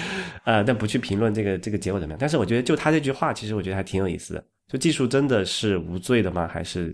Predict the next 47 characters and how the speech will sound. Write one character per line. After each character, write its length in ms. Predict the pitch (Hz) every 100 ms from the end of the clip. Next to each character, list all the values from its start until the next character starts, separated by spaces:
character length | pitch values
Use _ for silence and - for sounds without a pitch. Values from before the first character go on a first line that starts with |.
| -
怎 100 | 80
么 80 |
去， 380 | 78 98 87 - -
我 40 | 87
们 80 |
怎 80 | 104
么 60 | 85
去 60 |
判 180 | 90 -
定 100 | 147
这 60 | 95
件 120 | 82
事 120 | 80
情？ 180 | 87 - _ _ -
或 100 | 185
者 80 | 151
说， 260 | 170 170 170 _ _ _ _ _ _ -
因 180 | 151 175
为 120 | 165
一 140 | 95
项 260 | 101 120 104
技 240 | - 127
术 240 | 101 107 92 - - - - _ _
给， 1040 | - 92 82 78 - 53 50 55 - - - 98 - -
呃， 260 | 92 82 85 -
什 160 | -
么， 100 | 87 - -
给 380 | 101 92 90 -
一 100 | -
些 120 | 120 107
人 100 | 107
带 140 | 117
来 80 | 101
了 100 | 95
一 60 |
个 80 | 92
损 240 | 107 - -
失， 260 | - 92 92
或 140 | 104
者 120 | 87
说 180 | 82 90
是， 340 | - 90 - - - - - _
啊， 460 | 78 73 69 69 - - -
给 480 | 80 69 - - - _ _ _ _
某 300 | - 98 87
一 100 | 101
种， 400 | 107 90 71 76